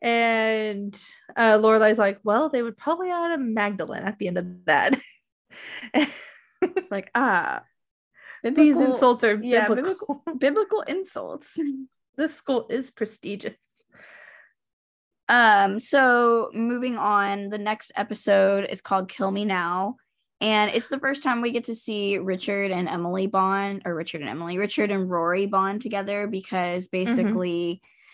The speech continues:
Speaker 2: the episode kind of centers around Rory going on a golf trip to, like, learn to play golf with Richard and spending a
Speaker 1: Mm-hmm.
Speaker 2: Sunday at the country club.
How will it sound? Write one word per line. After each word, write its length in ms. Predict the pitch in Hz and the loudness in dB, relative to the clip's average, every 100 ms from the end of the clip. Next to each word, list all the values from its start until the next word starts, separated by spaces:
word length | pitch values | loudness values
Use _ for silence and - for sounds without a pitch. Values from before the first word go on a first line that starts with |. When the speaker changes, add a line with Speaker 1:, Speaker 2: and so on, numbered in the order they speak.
| - | 0
Speaker 2:
the 80 | 196 | 2
episode 600 | 214 220 233 208 202 202 | 2 0 0 2 0 -4
kind 320 | - 208 196 | -4 -4 -2
of 460 | 190 185 185 185 190 _ _ | -2 -2 -4 -6 -8 _ _
centers 540 | - 254 254 269 254 240 | -6 -2 0 0 0 -2
around 720 | 226 196 190 190 190 190 190 | 0 0 2 0 0 -2 -6
Rory 420 | 190 190 196 202 | -4 -4 -4 -6
going 440 | 196 190 185 185 180 | -6 -6 -6 -8 -6
on 640 | - 190 185 180 180 180 | 0 0 0 -2 -6 -8
a 80 | - | -6
golf 360 | 185 170 175 - | 0 2 2 -2
trip 320 | - 196 - - | -6 -6 -6 -10
to, 120 | 185 | -8
like, 220 | 175 165 - | -6 -8 -10
learn 240 | 185 180 | -8 -8
to 80 | 185 | -8
play 180 | - 175 | -8 -6
golf 280 | 170 147 - | -2 -2 -2
with 120 | 180 | -8
Richard 500 | 170 180 180 165 170 | -8 -6 -6 -4 -6
and 140 | 135 | -6
spending 360 | 180 175 170 165 | -8 -8 -8 -4
a 40 | |
Speaker 1:
Mm-hmm. 280 | 220 233 196 | -2 0 0
Speaker 2:
Sunday 380 | 208 175 170 165 | -2 -4 -4 -4
at 100 | 160 | -6
the 60 | - | 0
country 380 | 277 262 254 | 2 2 0
club. 640 | 233 - 220 214 208 208 | -2 0 4 4 4 2